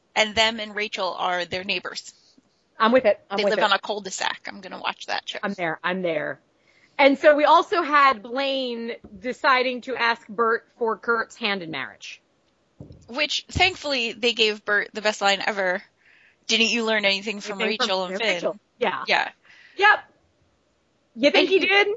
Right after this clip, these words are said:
Speaker 1: No. No.
Speaker 2: Yeah,
Speaker 1: Oh, that's
Speaker 2: well,
Speaker 1: totally different. No.
Speaker 2: totally
Speaker 1: it's not.
Speaker 2: different. A hundred percent different.
Speaker 1: No, it's not.
Speaker 2: Hundred and ten percent
Speaker 1: Which,
Speaker 2: different.
Speaker 1: which, isn't that the main point of, like, his plight as a gay man? That it's, like,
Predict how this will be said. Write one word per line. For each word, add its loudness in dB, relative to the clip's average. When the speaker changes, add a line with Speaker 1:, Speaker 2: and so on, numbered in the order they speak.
Speaker 1:
No. 2
No. -4
Speaker 2:
Yeah, 6
Speaker 1:
Oh, 6
that's 6
Speaker 2:
well, 6
Speaker 1:
totally -4
different. -16
No. -6
Speaker 2:
totally 4
Speaker 1:
it's 2
not. 6
Speaker 2:
different. -2
A -4
hundred 4
percent 2
different. 2
Speaker 1:
No, 2
it's 8
not. 10
Speaker 2:
Hundred 6
and 0
ten 4
percent 0
Speaker 1:
Which, 4
Speaker 2:
different. -2
Speaker 1:
which, -4
isn't -4
that 2
the -2
main -4
point 2
of, 4
like, 0
his -4
plight 2
as 2
a 0
gay 0
man? -4
That 0
it's, -8
like, -2